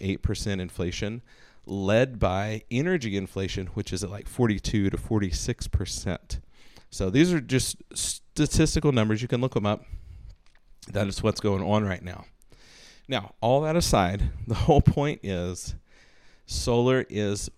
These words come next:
just about one of the very best financial decisions a homeowner can make for their home because of the tax credit that's available, because of the, the property value increase, all of that. Now, that's outside of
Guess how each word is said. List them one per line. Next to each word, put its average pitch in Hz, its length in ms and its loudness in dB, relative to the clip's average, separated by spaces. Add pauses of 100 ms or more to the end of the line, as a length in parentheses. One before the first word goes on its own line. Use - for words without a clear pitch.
(880)
just 127 360 -2
about 110 220 0
one 104 140 -4
of 98 140 -4
the 98 80 -4
very 107 300 0
best 95 360 -4
financial 95 400 -6
decisions 98 500 -8
a - 40 -8
homeowner 117 460 -2
can 123 220 -8
make 92 440 -6
for 87 420 -10
their 95 180 -6
home 127 360 -4 (580)
because 95 420 -4
of 92 200 -4
the 101 80 -6
tax - 420 2
credit 92 340 0
that's 101 200 -8
available, 92 540 -4
because 92 420 -10
of 95 240 -6
the, 90 340 -6
the 98 80 -6
property 98 400 -4
value 90 300 -4
increase, 85 460 -8
all 82 220 -6
of 85 80 -8
that. - 240 -8 (840)
Now, 123 260 -2 (360)
that's 98 420 -6
outside 104 600 0
of 98 400 -2